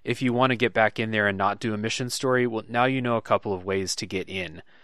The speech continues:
And, uh, or at least you have, you're familiar with the building. So the next time you don't need a mission story to get in because you're already familiar. So they're, I think the mission stories are better teachers for this game than the actual tutorial. <laughs> So,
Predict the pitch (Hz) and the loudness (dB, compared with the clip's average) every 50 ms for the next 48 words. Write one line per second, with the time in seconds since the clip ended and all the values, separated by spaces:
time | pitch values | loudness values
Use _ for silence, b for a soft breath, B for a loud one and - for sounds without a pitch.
0 | b b b b - 110 101 95 92 90 87 90 - - - 107 101 92 82 - | b b b b -10 -6 -4 -4 -4 -4 -6 -6 -8 -6 -2 -2 -2 -2 0 2
1 | 123 120 120 113 127 135 131 - - - 120 120 113 117 113 107 - - 113 117 | 4 4 4 4 0 -2 -2 -2 -4 -2 -2 0 2 4 4 2 2 -2 -4 -6
2 | 113 - - 123 117 117 117 113 113 110 104 101 107 - - 107 95 - 107 101 | -6 -4 -6 -6 -2 -2 0 0 0 0 0 0 -2 -4 -4 -10 -4 -2 -2 -2
3 | 101 90 92 82 73 - - - - 113 104 101 95 - - - 120 120 135 139 | -2 -4 -6 -10 -10 -6 -6 -4 -2 -2 -2 -4 -6 -8 -6 -6 -2 0 0 0
4 | - - - 139 120 113 110 110 110 110 107 - 110 117 120 110 113 104 98 98 | 0 0 0 0 0 0 0 -2 -2 -2 -4 -4 -6 -4 -2 -2 -2 -2 -2 -4
5 | - - 110 98 - - - 104 101 98 95 92 87 - 98 90 87 85 80 90 | -4 -4 -6 -8 -8 -6 -4 -4 -4 -4 -4 -6 -6 -6 -6 -4 -4 -4 -6 -6
6 | 95 95 - 110 98 - 110 101 104 107 101 101 95 98 98 98 92 95 90 - | -8 -12 -12 -14 -10 -8 -8 -4 0 0 2 2 2 2 2 0 -2 -4 -6 -6
7 | - 107 98 95 92 92 87 82 - - - - - _ - - - 92 85 - | -8 -8 -6 -4 -4 -4 -6 -8 -10 -12 -16 -16 -16 _ -8 -4 -4 -2 -4 -4
8 | B B B B B B B B B 143 143 156 143 - _ _ _ - - 127 | B B B B B B B B B 4 4 4 4 0 _ _ _ -8 -2 -2
9 | 131 - - 127 117 - - - 120 113 123 131 - - 147 139 - - 143 147 | -2 0 0 -4 -4 -2 -4 -4 -2 0 0 0 0 -2 -2 -4 0 2 4 4
10 | 151 139 131 127 110 101 113 110 113 113 107 - - 123 110 - - 131 127 120 | 4 4 2 2 2 4 4 4 4 4 0 -4 -6 -6 -4 -2 0 0 0 -2
11 | - - 120 117 110 113 - - - 123 113 113 110 110 104 107 104 101 98 101 | -2 -2 -2 0 0 0 -2 0 0 0 0 0 -2 -2 0 0 0 0 -2 -4
12 | 98 92 B B B B B B B - 107 104 95 98 - - - 107 98 - | -8 -10 B B B B B B B 0 2 4 4 4 2 0 -4 -4 -4 -4
13 | - - 107 - - - 113 98 95 85 80 82 98 - - - - - - - | -4 -6 -6 -4 -4 -4 -2 -2 -2 -4 -4 -6 -8 -8 -10 -14 -12 -12 -8 -8
14 | - 117 - - - - 147 - 151 110 101 - | -6 -6 -4 -4 -4 -4 0 0 0 0 0 -4